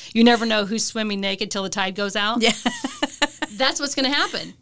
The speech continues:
Speaker 1: I
Speaker 2: Mm-hmm.
Speaker 1: mean, if you, if you're not building your systems and, and preparing for those, those fast, you know, days that we do have, it's, it can be a crazy market,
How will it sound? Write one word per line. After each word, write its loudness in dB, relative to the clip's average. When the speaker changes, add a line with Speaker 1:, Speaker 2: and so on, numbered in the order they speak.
Speaker 1:
I 2
Speaker 2:
Mm-hmm. 4
Speaker 1:
mean, 4
if -4
you, 0
if -6
you're 2
not 0
building 2
your -2
systems -4
and, 2
and -2
preparing -4
for -6
those, -4
those -2
fast, 0
you 2
know, -4
days -4
that -6
we -6
do -4
have, -4
it's, -6
it -6
can 0
be 2
a -8
crazy -4
market, -8